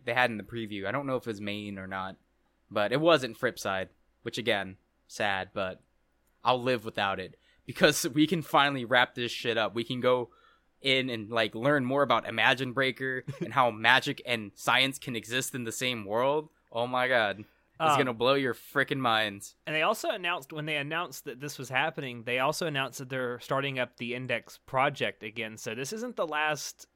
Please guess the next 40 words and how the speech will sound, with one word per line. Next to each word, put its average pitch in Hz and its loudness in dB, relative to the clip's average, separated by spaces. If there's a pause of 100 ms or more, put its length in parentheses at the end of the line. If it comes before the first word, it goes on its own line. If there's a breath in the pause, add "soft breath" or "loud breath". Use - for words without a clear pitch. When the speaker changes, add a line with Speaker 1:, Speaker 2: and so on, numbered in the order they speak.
(100)
Speaker 2:
Raildex, 135 -2 (100)
m-, 139 -14 (100)
uh, 113 -8 (220)
anime 127 -4
that - -12
we're 117 -6
going 135 -6
to 107 -20
get. 107 -6 (480)
We 139 -6
just 147 -10
don't 160 -2
know 151 0
<laughs> 143 -10
what 147 0
else - -4
we're 139 -10
gonna 120 -10
get 127 -4
yet. 101 -8 (200 loud breath)
I'm 175 4
assuming 208 -4
there's 262 -2
gonna 220 -4
be 185 -6
a 170 -2 (160)
third 151 -4
season 165 -8
of 139 -4
Railgun 156 -2
as 135 -8
well. 165 -2 (320)
Speaker 1:
No, 120 4
we're 135 4
gonna 180 4
get 160 4
pachinko 123 -4
machines. 104 -8
Speaker 2:
<laughs> - -8
Pachinko. 180 8